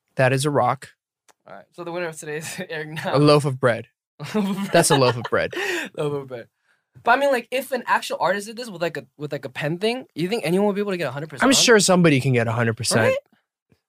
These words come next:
Speaker 1: Of, of the billions of people in the world, there has to be people who can. There have to be
Speaker 2: There
Speaker 1: people.
Speaker 2: has to be at least one.
Speaker 1: Remember in school where they give you, like, the compass and you have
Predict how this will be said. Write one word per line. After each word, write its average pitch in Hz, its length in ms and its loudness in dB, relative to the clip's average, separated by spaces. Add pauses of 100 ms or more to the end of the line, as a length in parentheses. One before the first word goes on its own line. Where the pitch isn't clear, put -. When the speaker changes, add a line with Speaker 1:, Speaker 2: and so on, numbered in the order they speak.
(720)
Speaker 1:
Of, 269 160 8 (100)
of 262 220 4
the 247 100 8
billions 330 560 6
of 247 140 4
people 226 340 6
in 208 60 8
the 180 80 6
world, 139 420 4
there 156 140 8
has 127 380 0
to 120 80 -10
be 113 120 -6
people 117 340 -6
who 117 140 -8
can. 123 320 -12 (360)
There 151 100 4
have 156 220 0
to - 100 -4
be 131 100 0
Speaker 2:
There 226 120 4
Speaker 1:
people. 202 140 4
Speaker 2:
has 202 160 4
to 165 60 -12
be 160 80 -2
at 143 80 0
least 147 220 -10
one. 120 380 -10 (880)
Speaker 1:
Remember 175 220 4
in 165 80 2
school 135 380 2
where 127 120 2
they 123 80 0
give 120 160 0
you, 127 80 2
like, 120 140 2
the 110 80 -8
compass 127 380 -2
and 123 100 -4
you 120 80 -4
have 117 120 -10